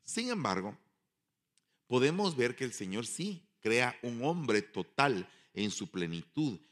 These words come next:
en el huerto del Edén. A todo esto, muchos conspiradores piensan que el Señor, el Señor nuestro Dios, es un Anunnaki, cosa que no puede ser posible. El Señor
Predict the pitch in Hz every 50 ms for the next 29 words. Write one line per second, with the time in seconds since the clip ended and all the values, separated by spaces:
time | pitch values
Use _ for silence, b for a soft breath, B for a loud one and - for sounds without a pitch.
0 | b _ - 92 90 85 85 82 80 92 98 95 - - 87 82 82 78 80 82
1 | 80 82 78 69 - _ _ _ _ _ _ _ _ _ _ _ _ _ _ _
2 | _ _ _ _ _ _ _ _ _ _ _ _ _ _ _ _ _ _ _ _
3 | _ _ _ _ - 113 110 - 180 208 226 220 165 151 143 - - - 160 165
4 | 160 - - 123 127 151 156 - 185 180 165 - - 139 131 - - - 113 101
5 | 92 92 92 90 87 98 123 - - - - _ _ _ _ _ _ _ _ _
6 | - 135 139 147 165 160 - 165 156 147 135 - 117 101 87 - - _ - 95
7 | 92 87 82 - - 87 82 82 90 101 117 120 113 120 - _ _ _ _ _
8 | _ _ _ _ _ _ _ - 101 85 - - 76 73 78 87 101 110 120 113
9 | 98 - - 82 80 76 82 92 107 131 - - - _ _ _ _ _ _ _
10 | _ _ _ _ _ _ _ 98 98 - - 117 117 113 110 113 117 120 127 135
11 | 139 139 - - - - _ _ _ _ _ _ - 117 120 - - 135 - -
12 | 104 90 90 95 104 101 - - 107 107 104 104 98 - 107 98 101 - - 110
13 | 113 - - 160 170 147 - - _ _ _ _ _ _ _ _ _ _ _ _
14 | _ - 120 127 - - 135 135 147 165 185 208 208 -